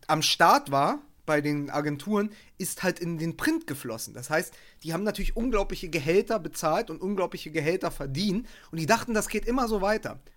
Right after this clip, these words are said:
Und was wir gelernt haben, ist ja von Bierhoff und Löw,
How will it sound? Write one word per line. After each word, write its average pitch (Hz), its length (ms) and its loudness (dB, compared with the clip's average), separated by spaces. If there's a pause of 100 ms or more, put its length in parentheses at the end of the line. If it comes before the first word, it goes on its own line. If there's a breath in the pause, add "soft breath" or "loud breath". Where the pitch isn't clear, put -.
(280 soft breath)
Und 147 140 -4
was 175 180 4
wir 190 80 0
gelernt 165 420 2
haben, 135 260 -2
ist 131 180 -4
ja 170 160 2 (640)
von 147 260 4
Bierhoff 160 460 4
und 151 160 0
Löw, 185 440 6